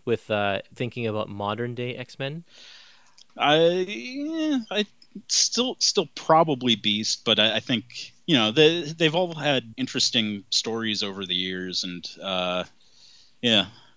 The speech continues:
Speaker 1: Okay.
Speaker 2: Yeah.
Speaker 1: I think I'm gonna pick Iceman, because he actually goes through a pretty good arc through this volume, starting from,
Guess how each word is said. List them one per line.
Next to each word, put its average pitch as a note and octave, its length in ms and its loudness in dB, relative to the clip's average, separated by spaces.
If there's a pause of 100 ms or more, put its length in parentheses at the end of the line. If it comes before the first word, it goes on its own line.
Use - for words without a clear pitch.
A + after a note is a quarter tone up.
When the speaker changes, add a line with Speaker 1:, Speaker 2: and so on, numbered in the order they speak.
Speaker 1:
Okay. C3+ 220 -4 (300)
Speaker 2:
Yeah. G#2+ 100 -8 (240)
Speaker 1:
I B2+ 160 -4
think A#3+ 160 -2
I'm G#3+ 160 2
gonna G3+ 140 0
pick - 240 0
Iceman, F2 560 -4 (420)
because C3+ 640 6
he G#3+ 360 0
actually C#3 360 0
goes B2 300 0
through A#2+ 360 -2
a G2+ 80 0
pretty C3 400 -2
good A2+ 460 4 (180)
arc - 480 -2
through A#2 220 -4
this G#2+ 200 -2
volume, F2 540 -6
starting A#2+ 420 2
from, G#2 640 0